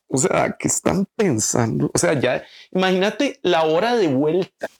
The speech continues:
Entonces de Heredia, él me vio y me dijo, "Nacho, esa cámara está ahí. No te preocupes". Y entonces nos devolvemos esa hora. O sea, yo pude haber envejecido en unos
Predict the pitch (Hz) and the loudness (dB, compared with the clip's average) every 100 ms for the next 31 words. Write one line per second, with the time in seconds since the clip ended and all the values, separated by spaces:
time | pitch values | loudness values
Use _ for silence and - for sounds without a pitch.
0 | - 160 - 185 180 180 180 170 170 170 | -6 -4 -2 -2 0 2 2 2 2 0
1 | - 135 131 139 135 123 127 131 _ - | 0 -2 0 2 2 0 -2 -4 _ -4
2 | 117 113 110 113 127 127 - 123 - _ | 0 0 0 0 0 0 -2 -2 -4 _
3 | _ _ 117 107 123 117 110 104 - 107 | _ _ -2 -2 -2 -2 -2 -4 -4 -2
4 | 120 107 _ _ _ _ - 110 120 - | -2 -4 _ _ _ _ -2 0 0 -2
5 | - - - 117 - - _ 156 143 135 | -4 -4 -4 -6 -6 -20 _ -2 0 0
6 | 160 160 147 139 131 120 139 147 160 165 | 0 2 2 2 0 0 0 2 2 0
7 | 160 - - - 139 127 160 143 135 127 | -2 -6 -12 -2 -2 0 0 2 2 2
8 | 135 135 - _ 143 139 139 110 110 _ | 0 -2 -6 _ -2 0 0 0 -4 _
9 | _ _ 143 139 139 143 139 123 110 - | _ _ 0 2 2 2 0 0 -2 0
10 | 120 120 123 117 120 135 | 0 0 0 0 0 -2